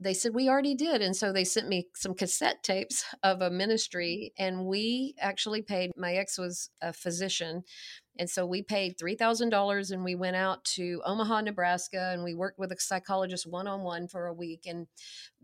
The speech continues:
for the first time in my life, I saw something that actually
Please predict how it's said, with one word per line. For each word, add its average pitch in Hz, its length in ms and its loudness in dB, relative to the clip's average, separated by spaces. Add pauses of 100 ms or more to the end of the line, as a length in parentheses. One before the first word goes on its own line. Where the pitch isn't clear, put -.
for 220 120 2
the 196 120 4
first 269 480 4
time 220 360 2
in 190 200 0
my 170 180 2
life, 170 640 0 (160)
I 175 160 0
saw 185 360 4
something 175 640 -2
that 156 220 2 (140)
actually 175 720 0